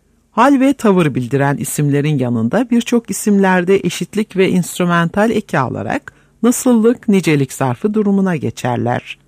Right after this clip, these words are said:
Bu zarfların daha çok kullanılan kısa adı hal zarflarıdır. Vasıf isimleri oldukları için,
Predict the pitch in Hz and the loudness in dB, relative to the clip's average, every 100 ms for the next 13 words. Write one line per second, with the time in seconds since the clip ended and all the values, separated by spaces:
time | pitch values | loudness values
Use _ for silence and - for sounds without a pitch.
0 | _ _ _ _ _ _ _ _ _ _ | _ _ _ _ _ _ _ _ _ _
1 | _ 285 294 226 147 131 127 180 254 233 | _ -2 4 4 2 0 0 2 4 4
2 | 254 - 240 - 226 202 196 190 185 208 | 2 0 -2 0 0 2 2 2 2 0
3 | - 180 151 110 117 180 285 - _ - | -4 -4 -2 -2 -2 -2 -2 -4 _ 0
4 | 202 170 - 127 - 131 120 123 127 98 | 2 2 0 -4 -4 -4 -4 -4 -4 -6
5 | - - _ _ _ _ _ _ _ _ | -8 -18 _ _ _ _ _ _ _ _
6 | _ _ _ - 233 359 - - 247 240 | _ _ _ -2 0 0 -2 -2 4 4
7 | 220 214 165 135 - - 127 120 - - | 6 4 4 2 -2 -4 -2 -2 -6 -4
8 | 208 359 | -4 -4